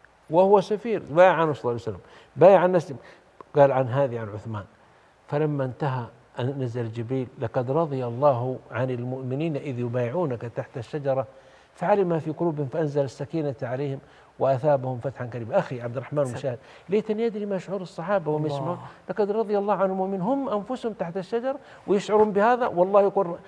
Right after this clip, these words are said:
Speaker 1: "لقد رضي الله عن المؤمنين، يا شجرة السلم كوني بايعي معهم، هزي غصونك بالرضوان فاستلمي. لقد رضي الله عن المؤمنين إذ يبايعونك بعد الشجر، تحت الشجر رضي عنهم، خلاص ما عليكم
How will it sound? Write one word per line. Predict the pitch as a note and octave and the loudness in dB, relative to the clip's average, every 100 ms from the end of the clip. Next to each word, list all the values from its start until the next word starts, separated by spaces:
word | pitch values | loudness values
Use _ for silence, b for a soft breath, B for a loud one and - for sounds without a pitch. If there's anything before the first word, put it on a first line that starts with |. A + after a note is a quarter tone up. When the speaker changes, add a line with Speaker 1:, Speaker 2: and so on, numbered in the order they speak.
| B - | B -4
Speaker 1:
"لقد | E3+ F#3+ | 2 4
رضي | G3+ G#3+ G#3+ | 6 6 6
الله | G3+ | 6
عن | F3+ G3 | 4 2
المؤمنين، | F#3+ F#3+ G#3 A#3 A3 B B - | 0 0 0 -2 -6 B B 6
يا | F3+ F3+ | 10 10
شجرة | - F3 E3 D#3 | 8 0 0 -2
السلم | D#3 - - F3 D#3 | -4 -4 -4 -4 -4
كوني | D#3 F3 E3+ D#3+ D#3 B B _ _ _ | -2 0 0 -2 -6 B B _ _ _
بايعي | B2+ E3+ F3+ C3+ C#3+ | 2 4 4 2 -2
معهم، | C#3+ E3+ F3 B2+ | -2 0 0 0
هزي | B2 C#3 C#3 | -2 -4 -4
غصونك | C#3 C3+ - A3+ E3 D#3 | -4 -4 0 0 0 -4
بالرضوان | D3 D3 E3+ F3 E3+ B B - | -4 -4 -2 -4 -6 B B -12
فاستلمي. | D#3+ - F3 F#3+ | -8 -6 -6 -6
لقد | G#3 G3+ | -4 -4
رضي | A3 | -4
الله | G#3 G3 | -2 0
عن | F#3 | 0
المؤمنين | F#3 F#3 G3+ | -2 -4 -4
إذ | G3 | -6
يبايعونك | E3+ F3+ G3 F3 | -4 -2 -2 -4
بعد | F3 F3 | -4 -4
الشجر، | D3+ - D#3 - B _ - | -4 -8 -14 -14 B _ -6
تحت | A#3 G3 B3 | -2 -2 -2
الشجر | - C4+ A3 F#3+ | -4 -4 -2 0
رضي | A#3+ G#3 | 2 0
عنهم، | G3+ A3 | -4 -6
خلاص | E3 A3+ G3+ - | -4 -4 -4 -6
ما | D#3+ | -4
عليكم | G#3+ G#3 F#3 | -2 -2 -4